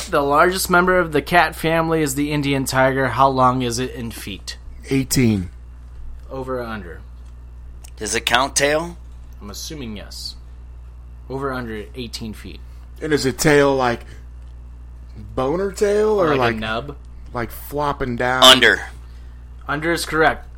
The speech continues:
Speaker 1: Ten feet is the answer.
Speaker 2: Damn it, two to one. All right. I'm getting this
Speaker 3: It's like
Speaker 2: ticket.
Speaker 3: the Blues Boston series.
Speaker 2: Yeah, I'm getting this ticket.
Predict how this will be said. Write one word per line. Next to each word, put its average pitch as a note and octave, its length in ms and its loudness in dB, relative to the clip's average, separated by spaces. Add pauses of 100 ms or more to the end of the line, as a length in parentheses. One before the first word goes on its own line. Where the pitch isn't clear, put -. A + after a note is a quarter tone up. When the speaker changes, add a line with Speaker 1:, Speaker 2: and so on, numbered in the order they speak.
Speaker 1:
Ten D3+ 260 2
feet C3 340 -4 (220)
is A#2 160 -10
the A2+ 120 -8
answer. G#2+ 400 -10 (200)
Speaker 2:
Damn G#2 240 -4
it, G2 100 -8
two A#2 220 -2
to A2 60 -4
one. A2+ 460 -6 (800)
All G2+ 60 -8
right. G2 320 -6 (1040)
I'm A2+ 120 -12
getting C3 260 -4
this G2+ 140 -4
Speaker 3:
It's - 80 -2
like G2+ 160 6
Speaker 2:
ticket. G#2 100 -2
Speaker 3:
the D2+ 60 -6
Blues A2 280 -2
Boston A2 500 0
series. G#2 560 -2
Speaker 2:
Yeah, A#2 60 -2
I'm C3 100 -2
getting C#3 280 0
this A2 240 -4
ticket. G#2+ 380 -6